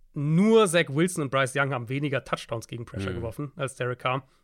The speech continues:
Speaker 1: Derek Carr steht bei einem Touchdown und zwei Picks, wenn er Druck bekommt. Und er ist halt natürlich auch kein Playmaker, der jetzt viel kreiert, wenn er Druck kriegt. Ich vermute, die Rams werden viel in ihren,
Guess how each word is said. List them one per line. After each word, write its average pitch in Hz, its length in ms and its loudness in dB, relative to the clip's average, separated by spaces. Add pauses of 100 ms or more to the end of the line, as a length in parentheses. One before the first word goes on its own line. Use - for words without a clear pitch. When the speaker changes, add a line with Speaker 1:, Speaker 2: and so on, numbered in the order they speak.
(520)
Speaker 1:
Derek 135 240 0
Carr 139 120 2
steht 131 140 -8
bei 151 80 2
einem 165 180 6
Touchdown 170 320 2
und 160 120 0
zwei 156 160 4
Picks, 180 340 0
wenn 143 80 -4
er 131 120 -4
Druck - 220 -10
bekommt. 147 300 0 (600)
Und 160 100 4
er 180 60 10
ist 202 80 4
halt 220 100 8
natürlich 196 240 6
auch 185 80 2
kein 175 180 4
Playmaker, 151 460 2
der 131 80 0
jetzt - 260 -4
viel 165 140 -2
kreiert, 160 400 -2
wenn 127 100 -6
er 117 100 -8
Druck - 260 -14
kriegt. - 260 -6 (560)
Ich 196 220 2
vermute, 180 520 4
die 170 120 2
Rams 165 280 4
werden 147 200 2
viel 190 500 2
in 156 220 -2
ihren, 143 480 0